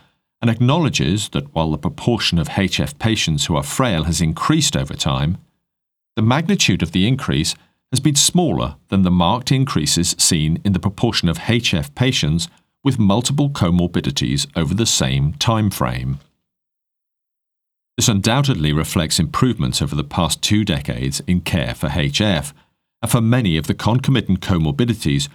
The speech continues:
with which H F patients are burdened. Regardless, as clinicians, we must continue to work towards ensuring that frail patients with H F receive the best possible care.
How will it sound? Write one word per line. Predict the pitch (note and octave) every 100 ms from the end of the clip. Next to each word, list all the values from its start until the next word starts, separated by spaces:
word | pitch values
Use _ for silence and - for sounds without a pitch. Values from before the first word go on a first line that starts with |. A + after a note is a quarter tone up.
| _ -
with | A2 -
which | G#2+ - -
H | C3+ -
F | B2 -
patients | F2+ - - B1+ C2+
are | D2
burdened. | - F#2+ F2 B1+ B1 B1 - _ _ _ _ _ _ _ _ _ _ _ _ _ _ -
Regardless, | C#2+ C#2+ D2+ F#2 F2+ C#2
as | C#2+
clinicians, | - D2+ G#2 - E2 F#2 - _ _ _ _
we | A#2
must | A#2+ B2 -
continue | C3 - E3 E3+
to | C#3 F#2+
work | B2 F2+ C2+
towards | - F#2 G2
ensuring | G2 - B2 G2 D#2+
that | -
frail | - A#2+ C#3+
patients | C#3+ D#2 C#2 C2 B1+
with | - C#2+ G2
H | G2+ -
F | C#2+ C#2 - _ _ _ -
receive | C3+ D3+ C#3
the |
best | C#3 D3+ C#3+ -
possible | - E2+ - D2 C2+
care. | - G2+ D#2 C2